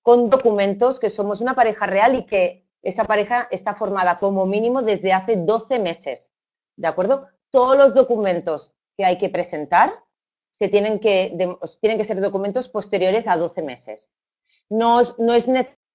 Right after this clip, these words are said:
necesario que est-, estar casado. Hay otras opciones de demostrar que somos, somos, sois parejas, o bien, como he dicho, con el certificado de matrimonio, o bien con certificado de pareja de hecho,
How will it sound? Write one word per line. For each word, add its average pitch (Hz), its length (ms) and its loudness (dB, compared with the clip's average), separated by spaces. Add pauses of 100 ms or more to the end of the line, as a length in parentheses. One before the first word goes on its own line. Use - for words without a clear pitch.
(420)
necesario 220 380 0
que 240 80 0
est-, - 180 -6
estar 190 300 -2
casado. 151 440 -6
Hay 160 160 0
otras 190 260 -6
opciones 220 460 0
de 180 60 -2
demostrar 165 520 -4
que 175 100 -8
somos, 156 320 -14
somos, 156 460 -12
sois 175 180 -6
parejas, 165 580 -4 (520)
o 165 120 -2
bien, 180 260 0
como 175 200 -6
he 160 40 -2
dicho, 160 220 -4
con 175 100 -6
el 160 60 -6
certificado 170 520 -2
de 170 80 -2
matrimonio, 262 880 -2
o 180 120 -2
bien 175 260 -2
con 165 180 -6
certificado 165 580 -4
de 160 80 2
pareja 160 360 -2
de 220 160 2
hecho, 214 440 -4